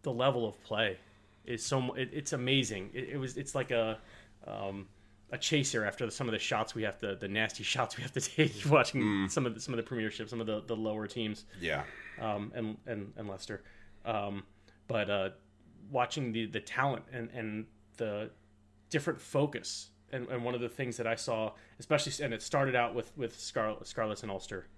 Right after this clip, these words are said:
Speaker 1: Um, it, it's just that, it's so much fun to watch two teams attacking space. And even when they're, even when they're in tight, and, and I, I'm watching, um, uh, some of the teams on the goal line, and they're,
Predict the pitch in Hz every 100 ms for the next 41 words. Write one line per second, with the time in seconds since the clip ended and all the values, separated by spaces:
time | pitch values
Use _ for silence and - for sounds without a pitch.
0 | - - - 101 95 95 - - - -
1 | - - - 127 - 139 - - 175 -
2 | 151 143 - - - 185 185 175 - 131
3 | 120 104 107 110 - - - - - 156
4 | 143 - 131 135 127 - - 104 120 120
5 | 117 - - 101 - - - - - -
6 | - - - - 139 120 - 208 233 226
7 | 233 214 180 175 208 190 180 165 156 -
8 | 135 - 123 120 123 120 - 120 113 120
9 | 123 123 139 151 131 - - - - -
10 | 110 104 104 - - - - - - -
11 | _ - - - _ - - 113 - 147
12 | 135 160 139 131 120 117 117 110 92 90
13 | - _ _ _ - _ - 135 120 117
14 | 107 110